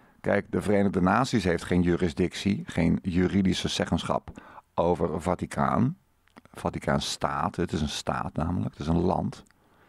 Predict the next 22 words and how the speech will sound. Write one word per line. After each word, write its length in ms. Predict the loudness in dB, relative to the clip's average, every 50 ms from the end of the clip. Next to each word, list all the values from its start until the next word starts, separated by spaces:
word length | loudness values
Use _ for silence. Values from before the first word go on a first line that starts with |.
| _ _ _ _ _ _ _ _ -20 -20 -20 -20 -20 -20 -20 -20 -20 -20 -18 -16 -6
We 100 | 0 2
hebben, 800 | 2 4 4 6 6 6 6 6 6 6 6 6 6 4 4 2
eh, 320 | 2 2 2 2 2 2
daar 100 | 2 4
heeft 180 | 4 2 2 2
de 100 | 0 0
V 60 | 2
N 300 | 2 2 4 4 4 6
helemaal 240 | 6 4 4 4 4
niks 220 | 4 4 2 2
over 220 | 2 0 0 0 -2
te 60 | -4
vertellen. 440 | -2 0 2 2 2 2 0 0 -2 -6 -14 -20 -8 -2
En 180 | 0 2 2
wij, 420 | 4 4 4 4 4 4 4 2 2
zijnde 400 | 2 2 2 4 4 4 4 4
het 160 | 2 2 2
internationale 760 | 2 4 4 4 4 4 4 2 2 2 4 4 2 2 0
gerechtshof 580 | -2 -2 0 0 0 0 0 0 0 0 0 2
van 140 | 2 2
deze 260 | 2 2 2 0 0 0
aarde, 540 | 0 2 2 2 2 2 2 0 0 -2